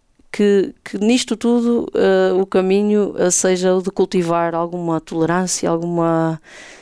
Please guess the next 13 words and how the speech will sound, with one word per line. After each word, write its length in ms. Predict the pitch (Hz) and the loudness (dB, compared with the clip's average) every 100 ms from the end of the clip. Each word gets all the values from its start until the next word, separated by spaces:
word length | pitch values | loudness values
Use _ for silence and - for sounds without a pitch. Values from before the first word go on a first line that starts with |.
| _ - | _ -2
empatia 800 | 220 214 190 - 202 196 190 185 | -2 0 -4 -4 -2 2 2 0
uns 180 | 185 | -4
pelos 300 | - 190 185 | -6 -4 0
outros, 340 | 170 160 - - | 0 0 -4 -14
porque 260 | - - - 175 170 160 165 - _ - _ _ - - | -14 -8 -2 2 2 2 -2 -8 _ -20 _ _ -20 -16
sinto 320 | - - 220 - | -6 -2 -2 -2
que, 280 | - 202 | 0 2
que 120 | 190 - | 2 0
vivemos 360 | 208 202 196 | 0 2 0
tempos 200 | - 196 | -4 -4
assim 200 | 180 202 | -2 0
um 40 | 190 | 0
bocadinho 600 | 185 185 185 175 170 165 | 0 0 0 0 0 -2